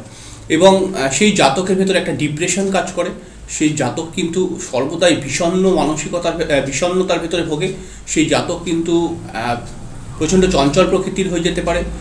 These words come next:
সেই জাতক কিন্তু, আহ, অল্প অল্প, আহ, সামান্য সামান্য সমস্যার মধ্যে, আহ, সমস্যাকে নিয়ে সে জটিলভাবে তার চিন্তাভাবনা,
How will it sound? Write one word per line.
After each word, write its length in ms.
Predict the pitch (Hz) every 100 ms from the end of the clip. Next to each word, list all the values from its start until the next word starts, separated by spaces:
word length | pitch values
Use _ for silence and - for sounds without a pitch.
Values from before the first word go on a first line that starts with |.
| -
সেই 240 | - 165 -
জাতক 360 | 131 - 165 165
কিন্তু, 420 | 160 156 254 - - - - - - -
আহ, 560 | 123 123 123 117 113 - - - - - - -
অল্প 360 | 175 214 226 277
অল্প, 760 | - 175 190 190 226 233 - - -
আহ, 220 | 120 143 147
সামান্য 480 | - 156 196 233 226
সামান্য 360 | 214 208 214
সমস্যার 560 | 208 143 165 - 226 214
মধ্যে, 400 | 208 190 214 233
আহ, 800 | - - - - - - 143 143
সমস্যাকে 640 | 143 160 208 - 214 214
নিয়ে 380 | 156 196 175 -
সে 240 | - 240
জটিলভাবে 680 | 131 147 165 254 233 202 190
তার 120 | 180 -
চিন্তাভাবনা, 720 | 170 160 170 170 - 196 -